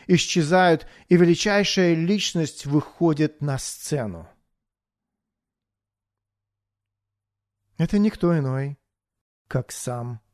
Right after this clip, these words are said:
Бог. В тот день Бог появляется на Голгофе и превращает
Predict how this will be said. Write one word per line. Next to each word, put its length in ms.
Бог. 580
В 140
тот 220
день 440
Бог 440
появляется 640
на 80
Голгофе 640
и 100
превращает 960